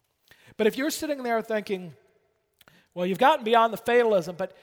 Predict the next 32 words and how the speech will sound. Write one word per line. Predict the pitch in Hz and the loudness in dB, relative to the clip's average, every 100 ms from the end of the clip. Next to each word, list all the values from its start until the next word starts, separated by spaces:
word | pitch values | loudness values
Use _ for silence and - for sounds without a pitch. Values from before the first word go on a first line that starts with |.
| _ | _
you | 202 | -6
know, | 220 220 | -2 -2
I'm | 208 214 294 | -4 -10 -8
just | 262 208 | -10 -4
not, | 202 220 233 - _ _ _ _ _ - | 0 0 -2 -6 _ _ _ _ _ -8
I'm | 254 | -2
not | 349 302 | -2 -2
someone | - 285 254 | -4 -6 -8
who | 214 | -10
really | 185 226 226 | -6 -4 -2
does | 220 | -4
a | 185 | -6
good | 185 196 | -8 -4
job | 196 196 185 | 2 2 2
of | 160 | -6
articulating, | 147 - 240 - 196 180 160 151 160 _ _ _ | -8 -8 -10 -8 -6 -6 -6 -10 -14 _ _ _
uh, | 175 170 165 | -6 -6 -6
the | 165 | -6
gospel." | 175 180 175 - 98 104 _ _ _ - | -2 -2 -2 -12 -18 -20 _ _ _ -10
I | |
want | 214 | -10
to | 180 | -6
read | 208 247 196 | -4 -4 -6
to | 220 | -10
you, | 185 170 156 _ _ _ | -8 -8 -12 _ _ _
uh, | 160 147 - _ _ _ _ _ _ _ - | -10 -8 -12 _ _ _ _ _ _ _ -10
Charles | 220 208 208 | 0 0 0
Haddon | - 202 196 180 | -2 0 0 -4
Spurgeon's, | - - 202 208 175 180 151 143 - | -12 -8 -4 -4 -6 -10 -10 -16 -16
uh, | 175 160 151 - - | -12 -10 -10 -14 -18
uh, | - 139 120 _ _ _ | -14 -14 -16 _ _ _
testimony | - 247 - 220 180 165 156 | 0 0 0 -6 -6 -6 -10